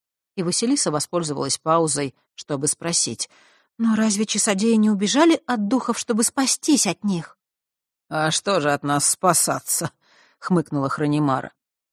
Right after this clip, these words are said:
«Часодеи не могли смириться с тем, что духи всегда были намного искуснее людей в деле управления временем.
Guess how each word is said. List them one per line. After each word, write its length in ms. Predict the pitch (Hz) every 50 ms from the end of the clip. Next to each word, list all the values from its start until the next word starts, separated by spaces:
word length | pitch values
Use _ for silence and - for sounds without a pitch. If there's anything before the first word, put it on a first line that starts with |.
| _ _
«Часодеи 720 | - - 196 160 - - 170 151 151 143 165 180 170 160
не 160 | 156 156 156
могли 420 | 156 156 151 147 139 147 151 151 147
смириться 640 | - - 139 131 131 139 139 131 - - - 143
с 100 | - -
тем, 280 | - - 151 147 143 131
что 260 | - - - 156 147
духи 580 | 135 139 139 180 180 156 - - 156 139 127 - _ _ _ _ _ _ _
всегда 460 | - - - 175 143 - - 214 202
были 240 | 160 143 147 143 143
намного 520 | 143 147 143 147 147 156 156 143 151 147 143
искуснее 640 | 139 - - - 165 143 - - 143 139 139 139
людей 560 | 135 139 139 135 131 156 160 165 156 135 - _ _ _ _ _
в 120 | - 151 147
деле 320 | 139 160 160 156 143 143
управления 720 | 139 131 - 151 151 135 143 143 143 139 139 143 143 143 143
временем. 680 | 139 156 151 147 131 127 - - 101 - - - -